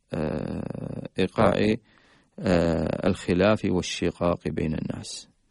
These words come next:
كذلك أيضا من الآداب تغيير الهيئة التي يكون عليها، وهذا مما كذلك أرشد إليه النبي صلى الله عليه وسلم وأمر، وأمر به، فإنه صلى الله عليه وسلم قال:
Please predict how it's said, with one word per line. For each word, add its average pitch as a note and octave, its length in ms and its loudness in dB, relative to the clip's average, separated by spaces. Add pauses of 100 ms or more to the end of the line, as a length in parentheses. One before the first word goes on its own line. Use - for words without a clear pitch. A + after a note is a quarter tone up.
(460)
كذلك E3+ 400 4
أيضا C#3+ 200 6
من C3 100 4
الآداب A2+ 520 6
تغيير C#3 460 2
الهيئة B2 420 2
التي A2+ 420 0
يكون A2+ 380 2
عليها، C#3+ 540 4
وهذا F#2+ 420 4
مما G2 340 2
كذلك G2 480 2
أرشد G2 420 2
إليه F#2+ 360 2
النبي G2+ 440 2
صلى F#2+ 240 0
الله F#2 360 4
عليه F#2+ 380 4
وسلم G#2+ 520 2
وأمر، A#2+ 600 2
وأمر B2 400 4
به، C#3+ 240 2
فإنه G#2 420 2
صلى G2 240 0
الله F#2+ 340 4
عليه F#2 320 2
وسلم F2 540 2
قال: A#2+ 320 4